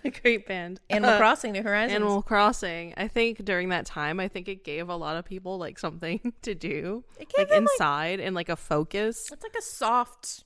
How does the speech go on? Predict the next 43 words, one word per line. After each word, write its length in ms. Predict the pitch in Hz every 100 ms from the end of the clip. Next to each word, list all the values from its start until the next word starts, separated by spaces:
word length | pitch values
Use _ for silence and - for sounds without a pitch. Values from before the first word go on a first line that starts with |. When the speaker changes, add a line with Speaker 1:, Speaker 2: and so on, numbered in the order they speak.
| -
Speaker 2:
it's 180 | - -
soft 360 | 320 359 -
content. 560 | - 214 226 - 160 -
Speaker 1:
Yeah. 260 | 202 170 143
Speaker 2:
It's 80 |
just 180 | 339 -
a 40 | -
comfort 600 | - 208 214 214 202 - - - - -
Speaker 1:
Mm-hmm. 440 | 220 202 170 175 180 - _ -
Speaker 2:
place. 640 | - 196 196 - - - - _ _ 196
Uh, 380 | 196 185 185 -
and 100 | 285
we've 120 | 415
talked 240 | 269 196
about 140 | - 175
it 80 | -
before, 400 | - 165 156 180
so, 400 | - 165 160 - _ -
and 100 | 381
you 60 | 320
guys 220 | 190 185
know. 240 | 160 143 180 - - - - - - - -
But 260 | 233 214 -
Animal 240 | 269 285
Crossing 380 | 294 226 214 233
for 140 | 233 214
sure 180 | 196 170
is, 160 | 170
like, 140 | 175 196
one 140 | 190
of 80 | 185
the 40 |
best 240 | - - -
things 220 | - -
to 80 | 190
come 140 | 185
out 100 | 160
of 80 | -
twenty 240 | - -
twenty, 300 | - - -
one 120 | - 185
hundred 180 | 196
percent. 420 | - - - -